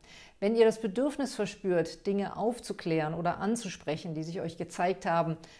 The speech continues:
dann würde ich euch allerdings empfehlen, damit noch ein bisschen zu warten. Im Moment funkt der Mars im Krebs noch mit emotionalen Impulsen dazwischen,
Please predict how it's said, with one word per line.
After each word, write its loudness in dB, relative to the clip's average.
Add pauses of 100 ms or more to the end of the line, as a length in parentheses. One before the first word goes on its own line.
(120)
dann 2
würde -2
ich -6
euch -4
allerdings 0
empfehlen, -2 (160)
damit -2
noch -4
ein -4
bisschen -6
zu -8
warten. -6 (360)
Im 0
Moment 4 (100)
funkt -4
der 2
Mars 0
im -2
Krebs 0
noch -2
mit -4
emotionalen -2
Impulsen 0
dazwischen, -2